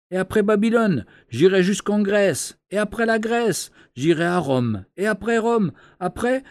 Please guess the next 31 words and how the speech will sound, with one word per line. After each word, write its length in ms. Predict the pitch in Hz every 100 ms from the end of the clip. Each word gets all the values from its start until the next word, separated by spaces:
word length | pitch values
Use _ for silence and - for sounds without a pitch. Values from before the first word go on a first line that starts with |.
| - -
je 140 | 180
m'arrêterai, 720 | 185 208 220 208 - 131 156 - _ -
je 160 | 151
reviendrai 640 | 151 196 220 233 226 202 170
te 80 |
voir, 500 | 180 123 127 131 127 - _ _ -
et 100 | 175
nous 140 | 240
pourrons 360 | 208 190 190 226
méditer 680 | 180 160 160 135 143 131 - _
ensemble. 800 | 131 139 - 143 131 107 87 - _ -
Et 80 |
pourquoi 380 | 208 262 - 285
ne 120 | 254
commences-tu 540 | 196 196 185 156 - 170
pas 160 | 156
tout 160 | 139 139
de 60 | -
suite ? » 420 | 131 120 - - _ _ _ _
Tout 120 | -
cela 400 | 220 180 151 208
nous 120 | 190
montre 400 | 156 190 214 - 127
la 120 | 113
vanité 560 | 127 190 185 156 175
de 100 | 127
l'homme 500 | 127 117 120 139 147 - _
qui 140 | - 175
n'est 220 | 180 165
jamais 520 | 101 208 196 196 208
satisfait 760 | - 156 151 131 - 123 110